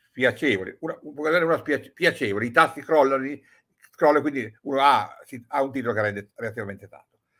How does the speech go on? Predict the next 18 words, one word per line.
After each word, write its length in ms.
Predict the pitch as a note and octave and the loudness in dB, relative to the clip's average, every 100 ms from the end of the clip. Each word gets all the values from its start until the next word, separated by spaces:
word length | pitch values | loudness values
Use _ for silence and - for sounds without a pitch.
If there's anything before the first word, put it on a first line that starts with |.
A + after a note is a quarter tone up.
| _ | _
Però 140 | - F#3+ | -4 -2
ne 60 | |
possono 260 | F3 D#3+ D#3+ | 0 0 2
capitare 140 | D#3+ | 2
due 160 | D#3 G3 | 2 0
spiacevoli. 500 | - A2+ F#2+ F#2 G#2+ | -2 -6 -8 -12 -6
I 40 | |
tassi 300 | A#2+ D3+ A#2 | -2 -2 -2
salgono, 600 | G#2+ A#2 C#3+ F#3 G#3+ - _ _ _ _ - | 0 0 0 -2 -6 -8 _ _ _ _ -8
e 120 | C#3 | -4
quindi 160 | C3+ C#3 | -2 -2
ci 60 | |
sono 120 | B2 | -4
dei 80 | A#2 | -4
B 140 | A#2 A2+ | -6 -8
T 80 | |
P 280 | A2+ B2+ A#2 | -8 -8 -8
Futura 600 | A#2 G#2+ C#3 C3 G#2+ F#2 | -12 -12 -6 -4 -4 -6